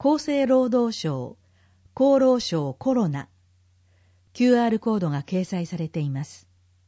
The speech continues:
こんな症状にはご注意を。次の症状がある方は、帰国者、接触者相談センターにご相談ください。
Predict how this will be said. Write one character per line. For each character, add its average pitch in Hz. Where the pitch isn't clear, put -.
こ 277
ん 311
な 320
症 311
状 302
に 233
は 180
ご 190
注 294
意 156
を。 -
次 311
の 294
症 277
状 277
が 220
あ 226
る 208
方 170
は、 143
帰 -
国 294
者、 -
接 247
触 320
者 302
相 302
談 311
セ 311
ン 294
タ 220
ー 190
に 175
ご 165
相 202
談 185
く 180
だ 170
さ 170
い。 117